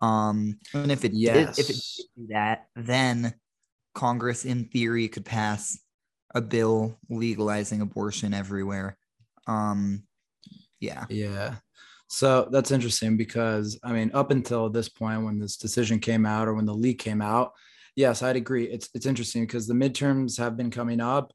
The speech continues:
Speaker 2: and, I mean, it's pretty, it's pretty much been predicted by a lot of places that, like,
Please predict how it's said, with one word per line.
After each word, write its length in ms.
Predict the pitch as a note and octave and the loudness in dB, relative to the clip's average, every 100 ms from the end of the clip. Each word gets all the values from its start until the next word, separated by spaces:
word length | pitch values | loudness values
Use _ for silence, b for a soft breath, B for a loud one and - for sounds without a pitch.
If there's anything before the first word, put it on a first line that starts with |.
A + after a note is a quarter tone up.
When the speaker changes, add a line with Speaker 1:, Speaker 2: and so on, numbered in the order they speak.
| - | -8
Speaker 2:
and, 640 | A#2 A#2 A2+ A2 A2+ A2 - | -6 -4 -4 -4 -2 -2 -4
I 80 | A#2 | -6
mean, 280 | A2 G#2+ G#2+ _ | -6 -6 -8 _
it's 140 | A#2 | -12
pretty, 360 | - C3+ C3+ B2+ | -4 2 2 2
it's 120 | B2+ - | -2 -4
pretty 180 | A#3 A#3 | 2 2
much 200 | F#3 - | 2 2
been 180 | C#3+ | 0
predicted 420 | B2 B2+ B2 - B2 | 0 -2 -2 -2 -2
by 140 | B2 | -2
a 60 | A#2 | -2
lot 200 | A#2 A#2+ | -2 -2
of 80 | |
places 480 | A2 C3 A#2+ B2 A#2 | -4 -4 -4 -4 -4
that, 160 | A2+ A2+ | -4 -2
like, 280 | A2 G#2+ G#2 | -2 -4 -8